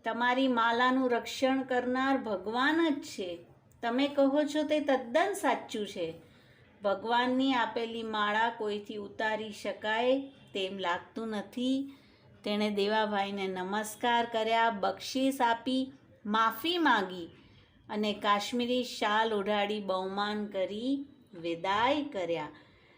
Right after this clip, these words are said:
તો માલા તિલકના રક્ષણહાર છે શ્રી ગોકુલેશ પ્રભુ અને આપના સેવકો પણ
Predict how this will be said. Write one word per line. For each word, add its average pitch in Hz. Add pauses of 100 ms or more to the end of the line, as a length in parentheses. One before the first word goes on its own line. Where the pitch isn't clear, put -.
(400)
તો 247
માલા 254
તિલકના 311
રક્ષણહાર 277
છે 302
શ્રી 277
ગોકુલેશ 320
પ્રભુ 220
અને 233
આપના 254
સેવકો 262
પણ 320